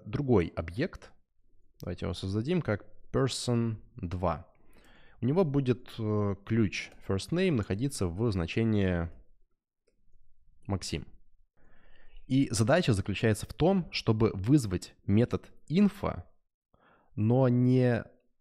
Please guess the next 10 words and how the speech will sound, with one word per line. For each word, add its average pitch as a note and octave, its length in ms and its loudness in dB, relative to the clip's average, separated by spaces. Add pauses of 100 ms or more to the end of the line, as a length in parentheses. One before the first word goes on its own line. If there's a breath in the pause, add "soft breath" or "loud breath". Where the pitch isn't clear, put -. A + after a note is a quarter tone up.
(400)
с - 520 -2 (140)
персоном, F2+ 680 2 (960)
а C3+ 380 2
со - 140 -2
значениями A#2 800 4
этого E2+ 580 0 (420)
объекта. F2 640 -6 (380)
Как A2 200 0
это G2+ 140 -4
сделать? F2 500 -6